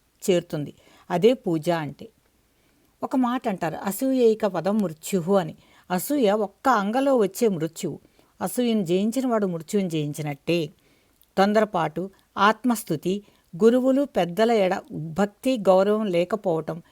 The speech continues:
విద్యకి మహాశత్రువులు. అజేయమైన అంటే జయించలేని కోపాన్ని శాంతం, ఓర్పులతో జయించవచ్చు. కోపాన్ని జయించిన వాడు ఉత్తమ స్థాయిని పొందుతాడు,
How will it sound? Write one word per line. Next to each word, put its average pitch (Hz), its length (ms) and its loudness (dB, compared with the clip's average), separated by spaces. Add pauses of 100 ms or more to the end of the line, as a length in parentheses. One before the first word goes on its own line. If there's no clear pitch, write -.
(200)
విద్యకి 196 540 -2
మహాశత్రువులు. 190 880 -2 (1120)
అజేయమైన 190 640 6
అంటే 202 200 -2
జయించలేని 202 960 2
కోపాన్ని 170 720 -2 (420)
శాంతం, 226 680 0 (180)
ఓర్పులతో 208 540 4
జయించవచ్చు. 156 760 -2 (100)
కోపాన్ని 220 400 0
జయించిన 262 420 0
వాడు 277 200 2
ఉత్తమ 214 280 0
స్థాయిని 196 340 -2
పొందుతాడు, 165 580 -2